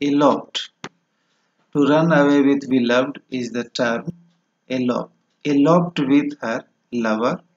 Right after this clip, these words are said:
She was very much right in doing so, if we say her love was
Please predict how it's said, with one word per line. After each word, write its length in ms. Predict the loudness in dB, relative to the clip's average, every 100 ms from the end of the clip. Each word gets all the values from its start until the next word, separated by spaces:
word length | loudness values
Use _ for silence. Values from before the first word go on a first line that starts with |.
| _ _ _ _ _ _ _ _ _ _ _ -6
She 240 | 0 2
was 360 | 6 6 4 2
very 320 | 2 4 6
much 300 | 6 4 2
right 720 | 2 4 4 0 -4 -8 -8 _ _ _ _ _ _
in 260 | -4 0 2
doing 320 | 4 4 2
so, 420 | 0 -4 -6 -10 _ _ _ _ _ _ _ _ _ -2
if 240 | -2 0
we 280 | 0 0 0
say 460 | -2 -2 -4 -6 -12 _ _ _ _ _ _ _ _ _ _ _ _ -4
her 160 | -4 -4
love 440 | -2 0 0 -2
was 480 | -4 -4 -4 -8 -12